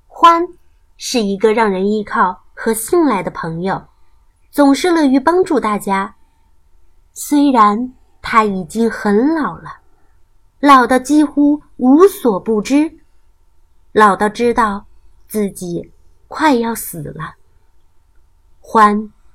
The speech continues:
并不怕死，死仅仅是意味着他离开了他的身体。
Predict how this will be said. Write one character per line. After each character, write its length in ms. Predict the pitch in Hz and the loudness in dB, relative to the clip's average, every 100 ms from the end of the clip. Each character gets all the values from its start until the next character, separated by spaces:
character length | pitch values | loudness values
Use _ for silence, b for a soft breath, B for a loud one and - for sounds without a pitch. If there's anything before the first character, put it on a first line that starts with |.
| _ _ | _ _
并 300 | - 381 285 | 0 2 2
不 100 | 185 | -2
怕 240 | - 220 180 | -10 -10 -8
死， 360 | - - - - _ - _ _ _ _ _ _ _ _ _ _ - | -10 -10 -14 -20 _ -20 _ _ _ _ _ _ _ _ _ _ -18
死 500 | - 214 220 208 - _ _ _ | -12 -4 -2 -2 -6 _ _ _
仅 380 | - 254 269 339 | -4 0 0 -2
仅 240 | - 233 | 0 0
是 140 | 196 254 | 0 2
意 200 | 294 269 | 4 4
味 200 | 226 208 | 4 2
着 320 | 208 185 - _ _ _ _ _ | 0 -4 -8 _ _ _ _ _
他 240 | - 196 | -6 -4
离 220 | 190 170 175 | -4 -6 -8
开 200 | - 202 | -6 -4
了 160 | 190 | -6
他 160 | 175 196 | -8 -8
的 120 | 196 | -8
身 340 | - 233 269 | -4 -2 -2
体。 260 | 302 - 156 | -4 -12 -14